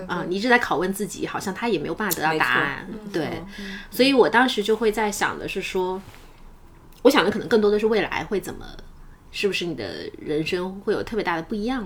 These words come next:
Speaker 1: 了？
Speaker 3: 嗯。
Speaker 1: 当时你会想的更多是这个问题。
Speaker 3: 嗯。
Speaker 1: 就会，就不知道自己能不能去面对，
Speaker 3: 嗯。
Speaker 1: 啊，因为你觉得你原来的设想都是这样的，这样的，就是按照你的那个节奏往下走的，
Speaker 3: 嗯。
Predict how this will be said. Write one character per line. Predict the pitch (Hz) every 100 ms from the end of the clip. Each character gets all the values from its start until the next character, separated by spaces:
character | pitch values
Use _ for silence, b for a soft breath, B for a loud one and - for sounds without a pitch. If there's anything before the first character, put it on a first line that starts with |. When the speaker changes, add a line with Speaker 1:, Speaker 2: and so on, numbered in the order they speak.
| 147
Speaker 1:
了？ | - -
Speaker 3:
嗯。 |
Speaker 1:
当 | 185 214
时 | 190 175
你 | 170
会 | 214
想 | 175
的 | 113
更 | 208
多 | 208
是 | 214
这 | 240
个 | 165
问 | 151
题。 | 170 165 156
Speaker 3:
嗯。 | 165 B B B B - -
Speaker 1:
就 | 208
会， | 190 - -
就 | 202
不 | 180 -
知 | 185
道 | 160
自 | 202
己 | 143
能 | 147
不 |
能 | 160
去 | 160
面 | 190 233 170
对， | - - - -
Speaker 3:
嗯。 | 180 175
Speaker 1:
啊， | 156 151 - - -
因 | 214
为 |
你 | 214 160
觉 | 170
得 | 170
你 | 180 156 -
原 | 160 165
来 | 185
的 | 190
设 | 185
想 | 156 127
都 | 156
是 | 165 -
这 | -
样 | 180 151
的， | 151
这 |
样 | 165 147 135
的， | 110 - - -
就 | 139
是 | 147
按 | - 160
照 | 156
你 | 151
的 | - 143
那 |
个 | 147
节 | 190 117
奏 | 170
往 | 147 -
下 | 170 151
走 | 131 -
的， |
Speaker 3:
嗯。 | -